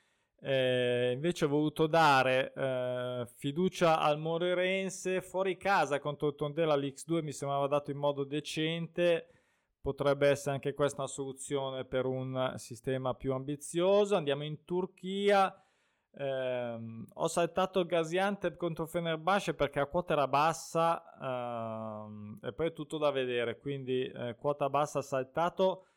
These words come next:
E Trabzonspor che non perde da cinque, eh, che prenda un gol era dato in modo decente, quindi segnalato. Andiamo in Grecia. E qui ero tentato da un, un uno X del Cre-, del, mm,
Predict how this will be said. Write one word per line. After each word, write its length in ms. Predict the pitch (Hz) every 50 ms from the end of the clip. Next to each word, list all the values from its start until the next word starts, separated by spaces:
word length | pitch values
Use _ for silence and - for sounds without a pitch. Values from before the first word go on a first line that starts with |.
| _ _ _
E 160 | - 143 139
Trabzonspor 800 | 143 151 147 151 143 147 160 175 180 196 190 196 - 208 185 196
che 360 | - - 175 175 165 156 139 139
non 420 | 139 147 156 170 165 151 - _
perde 380 | - 170 170 165 151 135 139 139
da 160 | 151 165 170
cinque, 880 | - - - 180 185 190 196 190 185 - - 202 208 208 214 214 - -
eh, 640 | - 135 131 131 127 127 123 123 123 120 123 120 - _ _ _ _ _ _
che 220 | _ - 202 196 185
prenda 480 | 196 - 180 190 196 190 180 170 180
un 140 | 175 175 175
gol 380 | 170 175 180 175 175 170 165 160
era 180 | 151 143 147
dato 240 | 151 151 143 - 156
in 60 | 151
modo 220 | 151 151 151 151 156
decente, 680 | 151 160 160 - - - 180 180 190 190 185 - 147 143
quindi 400 | - 165 160 160 151 143 143 135
segnalato. 840 | - - 151 151 156 160 160 165 170 175 180 196 190 190 - 208
Andiamo 280 | 196 165 147 147 147 156
in 120 | 160 165
Grecia. 600 | 160 175 185 196 180 156 - - - 135 123 117 - - _ _ _ _ _ _ _ _ _ _ _ _ _ -
E 200 | - 165 165 160
qui 160 | - - 214
ero 180 | 208 196 180 175
tentato 800 | 175 175 170 170 156 160 - 190 180 165 139 - - - 147 139
da 420 | 135 131 147 139 139 139 147 - -
un, 340 | - 156 156 151 147 147 143
un 420 | 139 131 131 131 143 143 147 160
uno 280 | 170 175 175 175 185 190
X 200 | 185 190 - -
del 200 | 156 160 160 151
Cre-, 640 | 156 - 175 175 170 160 156 156 160 156 151 147 143
del, 320 | 143 151 151 147 147 147
mm, 420 | 143 135 135 131 127 123 123 123